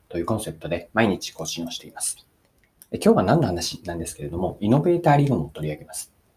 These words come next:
イノベーター理論、皆さんはお聞きになったことはあるでしょうか？イノベーター理論について、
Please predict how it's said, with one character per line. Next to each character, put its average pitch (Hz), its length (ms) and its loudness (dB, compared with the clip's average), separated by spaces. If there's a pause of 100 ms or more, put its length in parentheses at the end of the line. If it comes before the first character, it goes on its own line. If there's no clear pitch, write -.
(400)
イ 110 60 0
ノ 127 100 4
ベ 185 120 2
ー 185 40 -4
タ 180 120 4
ー 170 40 2
理 170 80 4
論、 - 240 0
皆 110 140 0
さ 110 140 -2
ん 85 60 -4
は 78 140 -2
お - 80 -12
聞 - 100 -20
き 110 140 -4
に 107 60 -2
な 107 80 0
っ - 40 -12
た - 120 -4
こ - 80 -12
と 76 100 -8
は - 80 -4
あ 90 40 -8
る 92 40 -12
で - 80 -10
し - 100 -8
ょ - 60 -12
う - 60 -20
か？ - 100 -20 (840)
イ 110 60 -2
ノ 143 120 6
ベ 175 80 8
ー 170 40 4
タ 175 100 6
ー 175 40 4
理 175 80 6
論 123 180 4
に - 100 -4
つ - 120 -10
い - 60 -8
て、 80 320 -4